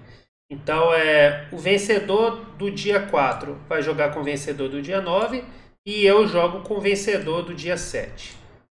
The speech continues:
Aí depois, as semifinais, e vamos ver se tudo der certo, eu chego na final, né? Esse link também tem falando dos outros matches, como é que foram, das oitavas de final.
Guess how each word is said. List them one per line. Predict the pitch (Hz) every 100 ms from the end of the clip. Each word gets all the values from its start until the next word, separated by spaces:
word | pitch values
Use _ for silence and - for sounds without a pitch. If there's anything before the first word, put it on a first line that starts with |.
| _ _ _
Aí | 147 165
depois, | 175 - 165 147
as | 170
semifinais, | 202 196 226 220 240
e | 226
vamos | 240 254
ver | 208 220
se | 214 208
tudo | 226 208
der | 196
certo, | 196 190 185 196
eu |
chego | - 190
na | 175 180
final, | - 202 113 90
né? | 107 170 - - - _ _
Esse | 262 -
link | 233 233 -
também | 190 180 180
tem | 170
falando | - 151 147 143 139
dos | 123
outros | 139 165 262 233
matches, | 175 208 202 156 139
como | - 123
é | 139
que |
foram, | - 175 202 170 113
das | 120 131
oitavas | 135 127 120 143
de | -
final. | 214 160 170 220 220